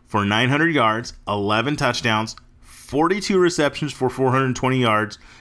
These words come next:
and three receiving touchdowns for a whopping total of two hundred thirty-seven points. The, so going from the number one running back, he would have been at the number eight running back last year. <laughs> That was right where James White finished.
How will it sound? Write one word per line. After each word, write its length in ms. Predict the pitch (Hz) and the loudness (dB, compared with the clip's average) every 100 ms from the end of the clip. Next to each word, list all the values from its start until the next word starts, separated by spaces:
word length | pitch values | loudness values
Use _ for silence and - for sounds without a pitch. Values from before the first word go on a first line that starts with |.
| - | -4
and 220 | 117 120 | -4 -4
three 260 | 120 123 135 | -4 0 0
receiving 420 | 123 120 127 117 | 0 0 0 0
touchdowns 540 | 110 104 - 80 62 - _ - - - - | -2 -4 -4 -8 -10 -20 _ -20 -20 -20 -20
for 260 | - 127 120 | -4 0 2
a 140 | 113 | 2
whopping 400 | 101 113 127 127 | 2 0 -2 -6
total 260 | 123 120 107 | -2 0 0
of 140 | 92 | -2
two 160 | - 139 | -2 0
hundred 280 | 131 123 | 0 0
thirty-seven 440 | 117 117 113 113 104 | -2 -2 0 -2 -2
points. 440 | 107 104 - - - - - - _ _ _ - | -2 -4 -4 -14 -20 -20 -20 -20 _ _ _ -16
The, 340 | 92 104 107 - | -10 -8 -8 -10
so 420 | - 135 120 104 - _ - - _ | -4 0 0 -2 -10 _ -20 -20 _
going 280 | 104 131 143 | -2 0 0
from 160 | 139 131 | 0 0
the 60 | |
number 300 | 110 123 151 | 0 0 0
one 220 | 151 151 139 | 0 0 0
running 220 | 135 135 | 0 0
back, 280 | 127 120 - | -2 -4 -8
he 240 | - 139 | -8 -2
would 160 | 135 131 | 0 2
have 120 | 117 | 2
been 380 | 123 127 113 - _ | 0 0 -2 -8 _
at 280 | 113 113 - | -2 -2 -4
the 140 | 117 | -4
number 440 | 113 110 113 117 - | 0 0 0 -2 -2
eight 260 | 110 113 110 - | -2 -2 -2 -8
running 320 | 107 110 113 | -4 -2 -2
back 380 | 98 101 85 - - | 0 -2 -2 -8 -16
last 380 | - 104 101 - | -4 -2 -2 -4
year. 240 | 104 87 76 | -6 -6 -8
<laughs> 80 | 90 | -6
That 140 | 143 | -2
was 160 | 127 104 | 0 0
right 240 | 92 120 | 0 0
where 120 | 139 143 | 0 0
James 380 | 117 131 120 | 0 0 0
White 440 | 107 104 104 117 113 | -4 -4 0 0 -2
finished. 520 | - 98 78 - - | -10 -10 -10 -12 -14